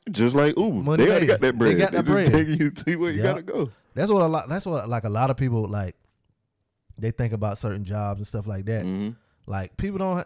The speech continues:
Speaker 2: you don't need to be in a rush 'cause your money made already. You know what I'm
Speaker 1: Exactly.
Speaker 2: saying? His money been made. And it don't matter if he get there in ten minutes,
Speaker 1: I told a
Speaker 2: fifteen.
Speaker 1: man that in Vegas. I
Speaker 2: You know
Speaker 1: was
Speaker 2: what I'm
Speaker 1: like, "Hey,
Speaker 2: saying?
Speaker 1: man, you ain't got a job there."
Speaker 2: I told a nigga that in Jamaica, like, "Bro,
Speaker 1: Bro, bro.
Speaker 2: calm, slow this bitch down,
Speaker 1: Bro,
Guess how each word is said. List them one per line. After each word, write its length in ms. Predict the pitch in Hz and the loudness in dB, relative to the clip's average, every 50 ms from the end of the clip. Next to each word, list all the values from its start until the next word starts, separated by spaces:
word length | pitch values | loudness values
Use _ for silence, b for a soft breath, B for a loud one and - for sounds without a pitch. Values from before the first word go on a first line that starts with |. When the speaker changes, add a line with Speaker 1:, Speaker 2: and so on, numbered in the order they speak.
| - 90 | -8 -10
Speaker 2:
you 100 | 143 170 | -8 -6
don't 140 | 190 185 180 | -6 -4 -4
need 140 | 180 185 165 | -4 -4 -6
to 60 | 160 | -4
be 80 | 147 160 | -4 -4
in 60 | 156 | -2
a 60 | 147 | 0
rush 220 | 139 151 170 170 - | 0 0 0 0 -2
'cause 120 | - 131 | -4 -4
your 120 | 123 127 | -2 -2
money 200 | 127 143 165 156 | -2 -2 -2 -2
made 280 | 131 131 156 160 139 113 | -2 -2 -2 -2 0 0
already. 340 | 104 98 95 95 90 87 - | 0 0 0 0 -2 -2 0
You 80 | 90 | 0
know 60 | - 160 | 2 4
what 80 | 165 98 | 4 4
I'm 60 | - | 4
Speaker 1:
Exactly. 140 | 92 - - | 2 0 0
Speaker 2:
saying? 80 | 135 175 | 0 0
His 100 | 208 185 | 0 0
money 220 | 170 185 196 175 | 0 -2 -2 -2
been 160 | 143 127 120 | -2 -2 -2
made. 260 | 123 151 156 131 117 110 117 | -2 -2 0 -2 -2 -2 -4
And 80 | 135 165 | -4 -4
it 140 | 156 147 185 | -2 0 0
don't 140 | 190 175 165 | 0 2 2
matter 160 | 165 160 156 | 0 0 -2
if 60 | 151 | -2
he 60 | 165 | -4
get 200 | 156 147 151 135 | -4 -4 -4 -2
there 100 | 135 131 | -2 -2
in 140 | 123 113 107 | -4 -4 -6
ten 280 | - - 175 175 170 170 | -6 -4 -4 -4 -4 -4
minutes, 220 | 170 170 170 - | -4 -6 -6 -4
Speaker 1:
I 40 | - 165 160 | -4 -4 0
told 200 | - 104 - - | 0 2 2 2
a 40 | 92 | 0
Speaker 2:
fifteen. 80 | 98 | 0
Speaker 1:
man 220 | 101 101 104 101 101 | 0 0 -2 -2 -2
that 120 | 104 104 | -2 -4
in 160 | 104 107 110 101 | -4 -4 -4 -4
Vegas. 400 | 92 82 80 76 76 78 - - _ _ - - | -4 -4 -4 -4 -8 -12 -18 -20 _ _ -14 -8
I 60 | 80 | -6
Speaker 2:
You 40 | 82 | -2
know 200 | 151 156 156 156 | -2 -2 -2 -2
Speaker 1:
was 100 | 156 - | -2 -2
Speaker 2:
what 80 | 160 | -2
I'm 100 | 160 160 | 0 0
Speaker 1:
like, 0 | |
"Hey, 60 | - 180 | -2 -2
Speaker 2:
saying? 100 | 98 104 - | -4 -6 -12
Speaker 1:
man, 140 | 110 - 90 | -12 -8 -8
you 40 | 98 | -6
ain't 80 | 101 101 | -4 -2
got 120 | 107 101 | -2 -2
a 40 | 101 | -2
job 280 | 92 92 98 92 90 85 | -2 -4 -4 -4 -4 -4
there." 140 | 90 90 85 | -6 -8 -6
Speaker 2:
I 120 | - 165 | -4 -4
told 240 | 180 - 170 151 143 | -4 -2 -2 -2 -2
a 20 | 139 | -2
nigga 180 | 139 135 131 | -4 -4 -4
that 140 | 127 123 113 | -4 -4 -4
in 100 | 113 107 | -4 -6
Jamaica, 400 | 95 101 90 104 139 143 120 113 | -8 -8 -4 -2 0 0 0 -2
like, 200 | 107 104 98 95 | -4 -6 -6 -4
"Bro, 220 | 98 117 143 147 135 | -2 0 2 2 2
Speaker 1:
Bro, 100 | - - - | 0 -2 -4
bro. 320 | - 170 196 196 175 - - - | -2 0 2 2 2 0 -2 -6
Speaker 2:
calm, 520 | - 139 135 135 131 131 127 - 113 120 | -6 -4 -4 -4 -4 -6 -6 -10 -12 -14
slow 300 | 110 - - 151 160 165 | -14 -12 -8 -6 -4 -4
this 180 | 156 156 160 156 | -4 -4 -6 -6
bitch 280 | 143 123 120 117 110 98 - 104 | -8 -8 -10 -10 -10 -12 -12 -8
down, 400 | - 160 214 208 185 151 127 117 | -4 -2 0 0 2 0 0 -2
Speaker 1:
Bro, 200 | - - 156 | 2 2 2